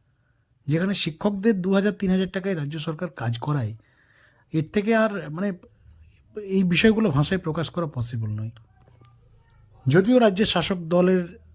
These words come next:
বিভিন্ন সোর্স এখনও তারা বি পজিটিভ রয়েছে, তারা এখনও বলছে রাজ্য সরকার খুব শীঘ্রই এই বঞ্চনা দূর করবে, বেতন বৃদ্ধি হবে, ভাতা বৃদ্ধি হবে, শিক্ষামন্ত্রীর যে পূর্বাভাস সেটা সত্য হবে।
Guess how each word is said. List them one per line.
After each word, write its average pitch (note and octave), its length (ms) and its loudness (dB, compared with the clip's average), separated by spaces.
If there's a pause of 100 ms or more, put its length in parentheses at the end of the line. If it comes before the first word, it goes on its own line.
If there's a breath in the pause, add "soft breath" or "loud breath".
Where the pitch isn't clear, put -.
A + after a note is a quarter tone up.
(140)
বিভিন্ন F#3+ 340 4
সোর্স E3 420 -2
এখনও F#3 380 2
তারা F#3 280 4
বি D3+ 160 2
পজিটিভ D#3 480 0
রয়েছে, F3 360 -2 (640 loud breath)
তারা G#3 200 10
এখনও A#3 340 6
বলছে G#3+ 340 4
রাজ্য D#3 240 0
সরকার D3+ 320 -4
খুব - 160 -10
শীঘ্রই D3 460 -6 (600)
এই C3 100 2
বঞ্চনা C3 420 2
দূর C3+ 240 4
করবে, F3 340 0
বেতন B2 280 0
বৃদ্ধি A#2 260 2
হবে, C#3 280 2
ভাতা A#2+ 260 0
বৃদ্ধি A#2 300 -2
হবে, E3+ 220 -2
শিক্ষামন্ত্রীর B2 720 -2 (480 soft breath)
যে B2 120 2
পূর্বাভাস E3 640 2 (180)
সেটা A#2+ 240 -4
সত্য A#2+ 340 -4
হবে। C3 320 0